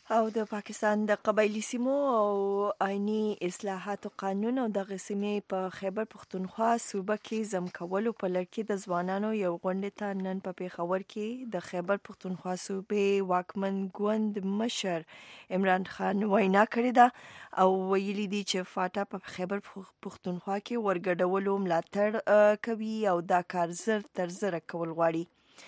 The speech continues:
د دغې آئیني اصلاحاتو او بیا د قبایلي سیمو خیبر پښتونخوا صوبې کې د ضم کولو مخالفت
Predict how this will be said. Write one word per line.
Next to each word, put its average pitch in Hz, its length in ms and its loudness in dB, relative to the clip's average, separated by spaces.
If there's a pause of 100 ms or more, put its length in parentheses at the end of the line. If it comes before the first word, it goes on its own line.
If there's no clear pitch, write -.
(420)
د 190 160 4
دغې 185 400 4
آئیني 180 260 2 (160)
اصلاحاتو 185 680 -2 (260)
او 175 240 4
بیا 196 300 6 (640)
د 180 100 2 (640)
قبایلي 196 460 -2
سیمو 214 220 0 (100)
خیبر 214 360 -2
پښتونخوا 202 540 -4 (140)
صوبې 208 360 -4 (140)
کې 190 160 0 (720)
د 196 260 6
ضم 196 180 4 (100)
کولو 208 380 2 (120)
مخالفت 180 760 -2